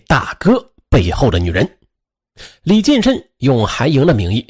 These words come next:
在长沙开设了化妆品连锁公司，公司吧，其实就是个空壳，连员工都没有，却不断的有钱进账。哎，韩莹惊讶不已啊，问李晋深是怎么做到的。李晋深就说了，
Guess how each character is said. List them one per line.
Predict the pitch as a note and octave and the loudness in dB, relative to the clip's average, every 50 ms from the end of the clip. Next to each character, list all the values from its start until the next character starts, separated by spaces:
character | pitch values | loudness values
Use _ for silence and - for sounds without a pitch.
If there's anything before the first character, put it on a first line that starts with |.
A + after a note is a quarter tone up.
| _ | _
在 | - A2 G#2+ | -2 -2 -2
长 | G2 - - A2 | 0 0 -4 -4
沙 | G2+ A2+ A2+ | -4 -2 -4
开 | A2+ - - A#2+ | -4 -2 -2 -2
设 | A2 - A#2+ | 0 0 0
了 | A2 G#2 G2 | 0 0 0
化 | F2+ - D3 A#2 | 0 0 0 2
妆 | G2+ C3 C#3 C#3 | 2 0 0 0
品 | - - G2 F2+ | -2 -2 -2 -4
连 | F#2 G#2+ | -4 -4
锁 | A#2 - G2+ | -4 -4 -4
公 | F#2 A#2 C#3 D#3 | -4 -2 -4 -4
司， | - A3 - _ _ _ _ _ _ _ _ _ - - - - - - | -4 -8 -12 _ _ _ _ _ _ _ _ _ -20 -20 -20 -20 -12 -6
公 | - C4 C4+ A#3+ | -4 -2 -2 -2
司 | - C4+ | -2 -2
吧， | - F3+ A#2 - | -2 -2 -4 -6
其 | - - - E3 | -6 -4 -4 -2
实 | - C#3 | -2 -2
就 | C#3 D#3 | -2 -2
是 | B2+ - C#3+ | -2 -2 -4
个 | - G#2 | -6 -6
空 | F#2+ - - A#3 A3 | -6 -4 -4 -4 -4
壳， | - - - D#3+ G#3 _ _ _ _ _ _ _ _ _ _ _ _ _ | -2 -4 -4 -6 -6 _ _ _ _ _ _ _ _ _ _ _ _ _
连 | _ D3+ G3+ G#3+ | _ 0 0 2
员 | D3 A2+ G2 A2+ F#3+ G#3 | 2 0 0 0 -2 -2
工 | - C4 D4 C#4+ | 0 0 0 2
都 | G#3+ G#2+ | 0 -2
没 | F2+ F2 | -2 -6
有， | F2 - - _ _ _ _ _ _ _ _ _ _ _ - | -8 -12 -16 _ _ _ _ _ _ _ _ _ _ _ -6
却 | - - G2 | -4 -4 -2
不 | - A#2 | -2 0
断 | A#2+ F#3+ F3+ B2+ | 0 0 -2 -2
的 | G2 G2 - - | -4 -6 -6 -4
有 | A2+ A2 G2+ | -4 -4 -4
钱 | - - - - B2 D#3 | -4 -6 -8 -6 -6 -4
进 | - G#3 F3 | -2 -2 -2
账。 | E3 - B3+ C4+ _ _ _ _ _ _ _ _ _ _ _ - _ _ _ | -2 -4 -6 -8 _ _ _ _ _ _ _ _ _ _ _ -20 _ _ _
哎， | C#4 C#4 D4+ C#4 | -6 -6 -6 -8
韩 | - - - C4 C#4 | -10 -6 -4 -2 0
莹 | B3 B3 B3+ | 0 0 0
惊 | - C4+ C4 | 0 0 0
讶 | B3+ F#3+ F3+ | 0 0 0
不 | F#3 F#3 | 0 0
已 | C#3 G2 F2+ | 0 0 -4
啊， | E2+ - - - - _ _ _ _ _ _ _ | -8 -10 -12 -14 -16 _ _ _ _ _ _ _
问 | - C4 B3+ F#3+ | -2 0 0 2
李 | C3 B2 | 0 0
晋 | D3+ G3+ F3 | 0 0 0
深 | - G3+ F#3 | 2 0 0
是 | - G#3 | 0 -2
怎 | - - A2 | -4 -4 -6
么 | F2+ - | -6 -4
做 | - A#3+ A#3+ | -2 0 0
到 | G#3+ G3 F3+ | 0 0 -2
的。 | E3+ F3+ F#3 _ _ _ _ _ _ _ _ _ _ _ _ _ | -4 -8 -12 _ _ _ _ _ _ _ _ _ _ _ _ _
李 | - F3 G#3 | -2 -2 0
晋 | F#3 B3 A#3+ | 2 2 2
深 | G#3 A#3 A3 | 2 2 2
就 | G#3+ G3+ | 2 0
说 | G#3 G#3 G3+ | 0 -2 -4
了， | G3 | -4